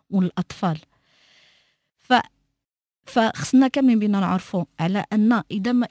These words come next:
إذا ما عرفناش، إذا، إذا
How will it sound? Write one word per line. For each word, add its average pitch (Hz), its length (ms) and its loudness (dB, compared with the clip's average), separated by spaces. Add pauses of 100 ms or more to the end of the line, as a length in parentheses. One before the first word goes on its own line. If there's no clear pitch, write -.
(100)
إذا 214 220 -6
ما 240 120 -2
عرفناش، 226 420 -4
إذا، 208 460 -4 (520)
إذا 226 320 0